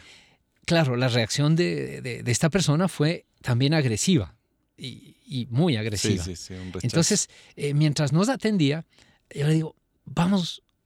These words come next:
Speaker 1: vamos por ahí, pero más despacio.
Speaker 2: Con otra estrategia.
Speaker 1: Con otra estrategia.
Speaker 2: Ujú.
Speaker 1: Ganémoslo".
Speaker 2: Ujú.
Speaker 1: Y entonces empezamos a ganarnos su confianza, eh, empezamos a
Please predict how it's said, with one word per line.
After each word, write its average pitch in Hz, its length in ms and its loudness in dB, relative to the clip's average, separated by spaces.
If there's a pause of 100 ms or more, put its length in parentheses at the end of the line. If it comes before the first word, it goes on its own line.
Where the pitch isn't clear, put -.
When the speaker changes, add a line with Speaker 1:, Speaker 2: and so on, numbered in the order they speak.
(160)
Speaker 1:
vamos 185 280 2
por 285 140 0
ahí, 269 120 2
pero 226 160 0
más 165 160 4
despacio. 110 440 -4
Speaker 2:
Con 104 80 0
otra 120 180 -2
estrategia. 98 460 -4
Speaker 1:
Con 156 160 2
otra 147 220 2
estrategia. - 560 -8
Speaker 2:
Ujú. 95 320 -10
Speaker 1:
Ganémoslo". 151 800 0 (200)
Speaker 2:
Ujú. 131 120 -10 (280)
Speaker 1:
Y - 60 -2
entonces 240 400 0 (340)
empezamos 170 580 2
a 175 100 2
ganarnos 170 680 0
su 151 320 -2
confianza, 160 760 0 (380)
eh, 139 640 0
empezamos 151 560 2
a 135 300 -4